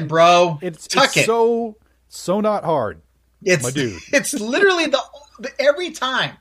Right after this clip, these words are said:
Speaker 2: from movies to video games to cartoons, it's always the goddamn hose. Tuck it in.
Speaker 1: <laughs>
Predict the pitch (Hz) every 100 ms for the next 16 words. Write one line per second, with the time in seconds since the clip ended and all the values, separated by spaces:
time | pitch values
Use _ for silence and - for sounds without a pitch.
0 | _ _ _ _ _ _ - 196 180 160
1 | 202 294 294 262 - 160 233 226 233 220
2 | - - 196 202 - 220 226 185 190 -
3 | - 262 254 190 143 202 214 202 196 175
4 | 190 170 131 - - _ - 147 254 254
5 | 247 - - - 392 370 - -